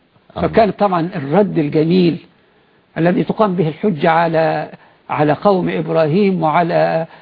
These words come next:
Speaker 2: الملحدين عبر، في، في تاريخ البشرية كلها. قال:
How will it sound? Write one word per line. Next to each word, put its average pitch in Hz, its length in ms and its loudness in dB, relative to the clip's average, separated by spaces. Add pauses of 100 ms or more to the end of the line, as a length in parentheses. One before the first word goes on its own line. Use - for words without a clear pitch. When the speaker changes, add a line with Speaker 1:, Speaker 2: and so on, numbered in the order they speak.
(180)
Speaker 2:
الملحدين 190 720 2
عبر، 170 640 -2
في، 175 280 -8
في 190 80 -4
تاريخ 190 340 2
البشرية 160 460 0 (100)
كلها. 147 200 -4 (680)
قال: 226 380 4